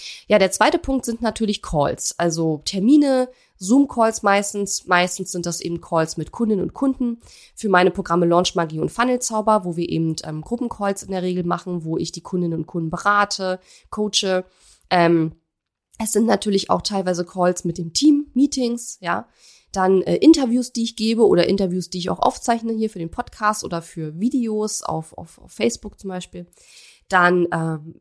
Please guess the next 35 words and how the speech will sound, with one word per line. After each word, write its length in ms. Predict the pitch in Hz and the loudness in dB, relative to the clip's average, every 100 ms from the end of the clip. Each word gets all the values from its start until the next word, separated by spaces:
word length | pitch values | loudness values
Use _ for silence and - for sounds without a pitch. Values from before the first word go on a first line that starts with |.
| _ | _
teilweise 380 | - 165 170 - | -8 0 2 2
auch 120 | - | -2
Coachings, 480 | - 233 240 226 - | 0 0 0 -2 -4
die 100 | 180 | -6
ich 80 | - | 0
selbst 260 | 214 - | 0 0
in 100 | 226 | 0
Anspruch 420 | - 202 - 202 | 2 2 -2 -6
nehme, 420 | 202 196 196 190 208 _ - | -2 0 0 -2 -8 _ -14
ja. 260 | 160 180 _ _ _ _ 202 | -10 -10 _ _ _ _ 0
Mastermind-Treffen, 960 | 220 233 220 202 202 - 190 - 185 | 2 2 0 0 0 0 -4 -2 -2
wo 60 | 185 | 0
ich, 280 | 190 - | -2 -6
äh, 60 | - | -10
Teil 340 | - 190 190 | -8 -4 -2
bin 380 | 175 185 190 190 | 0 0 0 -2
von 220 | - 180 170 | -8 -4 -2
Mastermind-Gruppen, 920 | 185 - 202 185 190 - 185 185 185 - - _ | -2 -2 -4 -4 -6 -10 -10 -8 -10 -14 -20 _
Netzwerkevents, 1000 | 220 214 214 214 196 202 185 190 190 - | -2 -2 0 -2 -4 -4 -2 0 -2 -4
äh, 240 | - 175 175 | -2 -2 -2
dem 200 | 180 180 | -2 -2
Netzwerk, 360 | 180 - 185 | -2 -2 -4
wo 80 | 180 | -6
ich 120 | 175 | -6
bin, 160 | 190 185 | -2 0
Joint 240 | 175 170 | 0 0
Forces, 500 | 170 185 190 190 180 - - - | 0 0 0 -2 -8 -10 -20 -6
solche 300 | - 196 190 | 2 2 2
Sachen. 320 | 160 151 165 | -2 -4 -2
Also 320 | 156 160 170 | -2 -2 -2
Calls 480 | 170 - 202 247 240 | -6 0 4 4 2
sind 300 | - 190 202 | -4 -2 -2
halt 180 | 196 - | -2 0
auch, 320 | 175 180 - - | 2 2 0 -4
ähm, 360 | 175 165 165 | -2 -2 -4